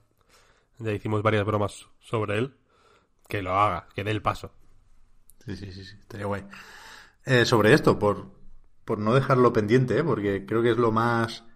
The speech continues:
Speaker 2: interesante sobre lo que podemos hablar no teniendo el servicio disponible, que hubo jaleo con cómo se supone que pagan a los desarrolladores, ¿no? Porque en los términos y condiciones o en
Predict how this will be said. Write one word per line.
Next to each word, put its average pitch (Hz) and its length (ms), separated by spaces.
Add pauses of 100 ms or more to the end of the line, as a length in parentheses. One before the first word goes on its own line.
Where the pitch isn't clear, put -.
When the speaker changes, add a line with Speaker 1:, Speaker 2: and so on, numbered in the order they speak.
(1300)
Speaker 2:
interesante 123 600
sobre 107 300
lo 107 140
que 107 120
podemos 117 460
hablar 117 600
no 131 320
teniendo 117 640 (500)
el 110 120
servicio 113 360
disponible, 117 540 (520)
que 120 100
hubo 127 140
jaleo 139 480 (140)
con 107 560
cómo 127 260
se 131 120
supone 113 640 (280)
que 113 140
pagan 110 480
a 110 80
los 104 180
desarrolladores, 104 720
¿no? 185 180
Porque 104 240
en 101 300
los 98 200
términos 120 440
y 113 40
condiciones 110 640
o 107 120
en 101 600